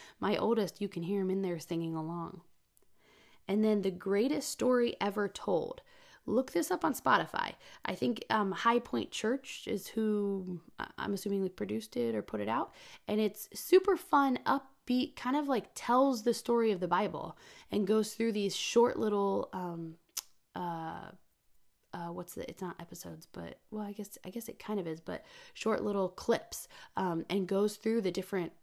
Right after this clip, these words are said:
like, starting in Genesis and goes through, and it's very upbeat and kind of gives you the story. It goes fast, so sometimes I feel like it's hard to catch on to everything, but when I was listening to it, I was like, "Oh, this is, this is pretty neat." It's literally, like, going through the Bible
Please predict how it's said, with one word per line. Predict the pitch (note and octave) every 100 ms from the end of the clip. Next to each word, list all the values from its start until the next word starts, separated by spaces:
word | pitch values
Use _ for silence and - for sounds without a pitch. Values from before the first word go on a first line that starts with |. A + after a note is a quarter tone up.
| -
like, | F3 D#3
starting | F3+ F#3+ G3
in | F3+
Genesis | G3 G3 F3+ E3+
and | E3 E3
goes | F#3+ E3+ -
through, | A3+ G#3
and | - F3+
it's | F3
very | F#3 G3+ A3
upbeat | F#3+ F3+ G3+ G3
and | - F#3
kind | F3+
of | F3+
gives | F#3 F3+
you |
the | F3+
story. | F3 E3+
It | E3+
goes | C#4 F4
fast, | - - F#3+ G3+ F4 - -
so | A3+
sometimes | A3+ B3 C4+
I | A3+
feel | A#3+
like | A3
it's | F#3+ -
hard | G#3+ A3+
to | B3
catch | - F#3 -
on | F3 F#3
to | A#3
everything, | - D4 D4 D#4+ D#4
but | G#3 D#3 - - - _
when | G#3+
I | F#3 F4
was | D#4+ -
listening | F#3 G3 F#3+
to | - G3+
it, | F#3+ -
I |
was | F#3+ F3+
like, | E3
"Oh, | - F#4
this | F#4 G#4+
is, | G4+ - -
this | - F#4
is |
pretty | - F#4+ E4+
neat." | F4+ A3
It's | F#3 B3+
literally, | D4 F4
like, | E4 B3+ G3
going | A#3+ C4+
through | C4 C4+
the |
Bible | A3+ C#4 A3 G3+ G#3